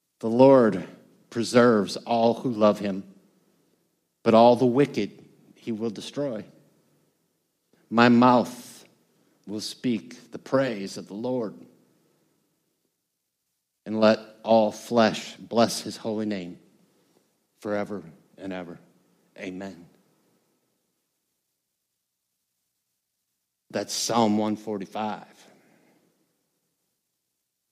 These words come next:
If you want to know what to meditate on, go to Psalm one forty-five. If you want to know what our earthly kingdom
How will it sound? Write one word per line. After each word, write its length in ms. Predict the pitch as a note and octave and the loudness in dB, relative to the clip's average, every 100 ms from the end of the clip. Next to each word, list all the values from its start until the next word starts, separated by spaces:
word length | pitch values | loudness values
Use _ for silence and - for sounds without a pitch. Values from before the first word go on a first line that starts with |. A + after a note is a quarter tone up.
| _ _ _ _ - | _ _ _ _ -16
If 140 | G#2 | 0
you 120 | A2+ | 4
want 200 | B2 C3+ | 6 8
to 40 | C3 | 8
know 180 | C3+ | 6
what 240 | C3+ C3 C3 | 6 2 2
to 80 | - | 2
meditate 600 | B2 B2+ B2+ - G#2+ G2 | 4 6 4 2 0 0
on, 240 | F#2 F2+ | -2 -4
go 140 | E2+ G#2 | -6 -8
to 80 | |
Psalm 400 | F#2+ - A#2 A2 | -6 -2 0 0
one 160 | A2 A2 | -2 -6
forty-five. 640 | A#2 G#2+ - G2+ E2+ - - _ _ _ _ _ _ _ _ _ _ _ _ _ | -6 -8 -8 -10 -12 -16 -20 _ _ _ _ _ _ _ _ _ _ _ _ _
If 140 | G#2+ A2+ | -8 2
you 80 | |
want 220 | B2 C3 B2+ | 6 6 6
to 40 | |
know 500 | B2 C3 B2+ A#2+ G2 - - | 6 6 6 2 -2 -10 -10
what 420 | G#2 A#2 A2+ - - _ _ _ _ _ _ | 0 2 2 -4 -20 _ _ _ _ _ _
our 220 | A#2 A2+ A2 | 0 2 2
earthly 760 | B2+ B2+ - A#2 B2 A2+ F2+ - _ | 0 0 -2 -6 -4 -4 -10 -20 _
kingdom 600 | - - C3+ B2+ A#2 F#2+ | -12 -4 -4 -2 -4 -6